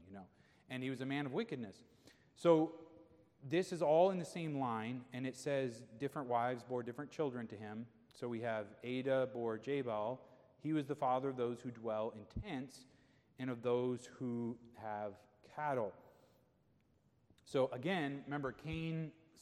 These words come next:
founded this settlement, this city, if you will, and there's Enoch, and it's working its way down. Well, Lamech, he has a kid who branches out and does something different. And this, this kid, instead of living in the city, so to speak,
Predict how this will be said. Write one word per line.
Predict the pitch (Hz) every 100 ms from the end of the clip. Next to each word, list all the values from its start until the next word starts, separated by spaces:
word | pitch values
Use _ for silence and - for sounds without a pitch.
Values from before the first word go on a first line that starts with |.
| -
founded | 143 147 147 139
this | 135
settlement, | - - 147 139 135 131
this | 120
city, | - - 139 123
if | 117
you | 120
will, | 117 120
and | 120 107
there's | 110 104 -
Enoch, | 139 131 127 123
and | - 107
it's | -
working | 127 127 127
its | 120
way | 117
down. | 110 123 - - -
Well, | 123 123
Lamech, | 135 214 180 127 -
he | 208
has | 214 196 147
a |
kid | 123 - 135 123 - - -
who | 143
branches | 123 139 165 160 127
out | 139 143 131
and | 117
does | 113 117 -
something | 113 110 101
different. | 113 - 90 - - - -
And | 127 123
this, | 160 190 - -
this | 143 170
kid, | - 165 143
instead | 135 - 165
of | 135
living | 123 156 165 151
in | 143
the |
city, | 120 - 156 123
so | 120 127
to | 120
speak, | - 117 113 113